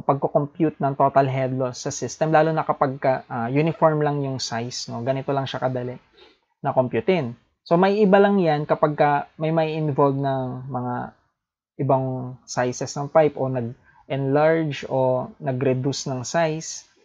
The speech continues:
So, ibang way na ng pagko-compute yun. O, meron ng mga multiple branches ng pipes na dadaanan. So, ngayon, ah, ibang way na rin yun, no? At idad-, padadaanin pa natin siya through hydraulic analysis. Kaya lang, sa mga simpleng,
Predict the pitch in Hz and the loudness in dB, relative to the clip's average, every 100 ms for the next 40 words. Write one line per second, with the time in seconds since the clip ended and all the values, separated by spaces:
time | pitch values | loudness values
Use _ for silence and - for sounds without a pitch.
0 | _ _ 139 135 156 160 165 156 156 156 | _ _ -4 -2 4 6 6 4 2 0
1 | 147 143 135 139 135 131 135 - 139 131 | -4 -4 -4 -4 -6 -6 -8 -6 -4 -2
2 | 127 - 180 175 165 - 151 147 151 147 | -4 4 6 6 2 -4 2 2 2 2
3 | 143 139 139 - - 135 131 127 139 143 | 0 -4 -10 -14 -6 -4 -2 0 2 2
4 | 147 143 135 135 135 131 - 131 - - | 2 2 2 2 2 0 -4 -6 -6 -10
5 | 123 123 120 120 - - - 143 151 147 | -10 -4 -4 -4 -6 -14 -4 4 4 4
6 | 151 127 120 139 120 113 _ - - _ | 0 -2 -4 -4 -4 -8 _ -20 -20 _
7 | - 165 160 151 _ _ _ 226 240 190 | 0 4 4 2 _ _ _ 2 4 6
8 | 185 185 _ _ 160 156 156 - 160 170 | 4 -2 _ _ 2 2 2 2 2 4
9 | 165 165 165 160 156 147 147 135 127 123 | 6 4 4 4 2 -2 -2 -4 -6 -8
10 | 120 131 _ _ 139 139 135 - 139 131 | -10 -12 _ _ -4 -2 -4 0 2 2
11 | 139 135 135 139 135 135 131 127 139 123 | 2 2 4 2 -2 0 0 0 -6 -8
12 | 127 - 139 131 131 123 127 123 131 123 | -10 -6 -4 -2 -2 -4 -4 -4 -6 -4
13 | 110 113 - 135 - - _ _ _ 180 | -4 -4 -4 -6 -8 -14 _ _ _ 4
14 | 190 185 151 151 151 165 143 139 139 143 | 6 6 4 0 -10 -8 -4 -2 -2 -4
15 | 139 151 143 143 135 135 139 | -4 -4 -2 -2 -2 -4 -8